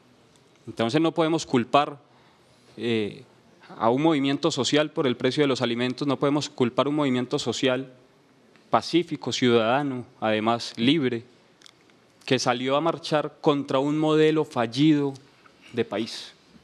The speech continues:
un modelo fallido en todas las áreas, económica, educativa,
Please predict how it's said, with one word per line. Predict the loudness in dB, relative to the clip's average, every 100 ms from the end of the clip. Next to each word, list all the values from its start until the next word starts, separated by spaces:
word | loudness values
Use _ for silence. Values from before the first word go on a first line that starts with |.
| _ _
un | -8 0
modelo | 2 2 0
fallido | -2 -4 0 4 4 2 -6 -18 -20 _ _ -4
en | -4
todas | -2 0 2 2
las | 0 0
áreas, | -2 -6 -12 -16 _ _ _ _ _
económica, | -2 0 0 0 0 0 -2 -2 -2
educativa, | -2 -2 -2 0 2 2 0